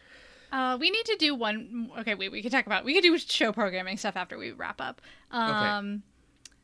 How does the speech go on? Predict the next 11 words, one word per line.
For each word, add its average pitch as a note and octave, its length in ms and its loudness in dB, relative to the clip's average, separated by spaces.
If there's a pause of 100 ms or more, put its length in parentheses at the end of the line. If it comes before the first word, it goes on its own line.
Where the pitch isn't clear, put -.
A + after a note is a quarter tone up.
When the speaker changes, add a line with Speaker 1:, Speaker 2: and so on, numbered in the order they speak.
(600)
Speaker 1:
uh, G#3+ 580 2
so C4 140 0
did A#3 120 0
you C4 60 0
wanna B3 100 0
talk C4+ 80 -4
about? B3+ 220 0
I'll, A#3 280 2
I'll D4 200 6
start. A3+ 340 4 (480)
Um, A3 560 -2